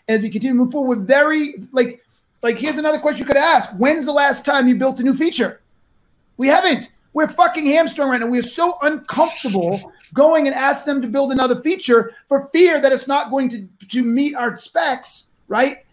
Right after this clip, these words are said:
'Cause the thing is working right now for the most part, right? But we're afraid to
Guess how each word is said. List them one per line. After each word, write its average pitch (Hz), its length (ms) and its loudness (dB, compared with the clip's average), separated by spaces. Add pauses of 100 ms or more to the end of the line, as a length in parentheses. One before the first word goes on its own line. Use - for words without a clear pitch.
(120)
'Cause - 180 -2
the 262 100 -10
thing 403 200 -2
is 247 100 -2
working 277 360 0
right 208 120 -2
now 190 140 -4
for - 140 -12
the 185 40 -6
most 185 240 -2
part, - 200 -18 (160)
right? - 300 -6 (280)
But 277 120 0
we're 302 140 4
afraid 320 400 0
to - 160 -2